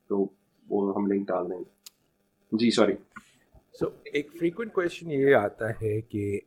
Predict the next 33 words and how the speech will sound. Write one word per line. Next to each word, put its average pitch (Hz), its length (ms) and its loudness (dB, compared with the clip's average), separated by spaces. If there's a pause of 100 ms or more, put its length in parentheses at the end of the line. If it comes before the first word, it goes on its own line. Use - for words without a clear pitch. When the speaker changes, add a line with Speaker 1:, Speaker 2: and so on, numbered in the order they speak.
Speaker 2:
<clears throat> - 160 2 (760)
how 127 100 10
can 160 260 4
I 175 40 -2
effectively 147 580 -2 (120)
balance 101 440 -10
my 95 40 -16
child's 95 560 -12
socialization 85 840 -16
needs 76 500 -20
with 80 280 -20
the 87 260 -6
isolated 107 460 -4
nature 87 320 -20
of - 180 -20
homeschooling؟ - 640 -20 (160)
I 180 40 2
think 220 200 2
ہم 208 80 2
نے 214 100 0
اس 190 120 -4
کے 196 80 0
اوپر 185 120 0
تھوڑا 165 260 0
سا 165 120 -2
کور 127 360 -2
کر 139 180 0
لیا 107 220 -2
ہے 113 60 -2
کہ 127 220 -16 (180)
homeschooling 120 500 -14
does 117 380 -2
not 123 40 -6